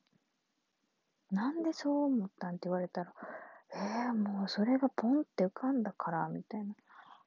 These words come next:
感じのタイプなんよね。うん。か、それを一個ずつ考えながら話すっていうのなんで、もう答えから逆算する脳になってしまってるので、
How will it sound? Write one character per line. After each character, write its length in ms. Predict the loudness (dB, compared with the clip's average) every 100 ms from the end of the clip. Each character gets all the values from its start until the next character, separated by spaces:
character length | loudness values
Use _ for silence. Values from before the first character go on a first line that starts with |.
| _
感 260 | -2 0 0
じ 120 | 0
の 100 | -2
タ 180 | 0 0
イ 60 | 0
プ 140 | -4
な 120 | -6
ん 100 | -2
よ 60 | -2
ね。 140 | -2 -8 _ _ _ _ _ _ -20 _
う 60 | -4
ん。 180 | -4 -6 -12 _ _ -20 -20 -20 _
か、 160 | -4 -4
そ 160 | -2 0
れ 120 | 2
を 140 | 0
一 120 | -2
個 160 | 0 0
ず 160 | 2 -2
つ 220 | -4 -6 -6 -6
考 320 | -2 0 0
え 100 | 0
な 160 | -2 -2
が 120 | -4
ら 100 | -4
話 360 | -4 -6 -8
す 120 | -6 -8
っ 40 | -8 -12
て 80 | -8
い 120 | -6
う 140 | -6
の 80 | -6 -2
な 140 | -2
ん 140 | -2 -4
で、 240 | -4 -4 -8 -18 -18 -8 -2
も 280 | 2 2
う 40 | -2 _ _
答 320 | -2 4 4
え 60 | 4
か 140 | 4
ら 120 | 2 4
逆 320 | 2 -2 -8
算 260 | -6 -6
す 180 | -4 -2
る 300 | 0 -2 -4 -12 _ _ -4
脳 280 | 0 2 2
に 180 | -2
な 140 | -2 -4
っ 40 |
て 200 | -4 -6
し 160 | -6 -6
ま 140 | -6
っ 60 | -8 _
て 100 | -4
る 140 | -4
の 160 | -4 -4
で、 160 | -4